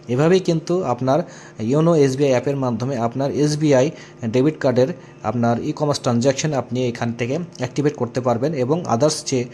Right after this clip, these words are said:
আপনার যেগুলো অ্যাক্টিভেশন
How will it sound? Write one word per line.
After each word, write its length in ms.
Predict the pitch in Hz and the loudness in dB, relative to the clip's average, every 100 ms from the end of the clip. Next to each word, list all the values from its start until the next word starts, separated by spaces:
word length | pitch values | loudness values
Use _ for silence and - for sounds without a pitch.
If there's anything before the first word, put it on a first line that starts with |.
| - - | -18 -10
আপনার 320 | 110 120 120 117 104 80 107 | -4 0 2 2 0 -4 -4
যেগুলো 480 | 110 120 120 113 151 - - | -2 0 0 0 -2 -10 -10
অ্যাক্টিভেশন 600 | 117 - 156 151 143 | -8 -2 2 2 0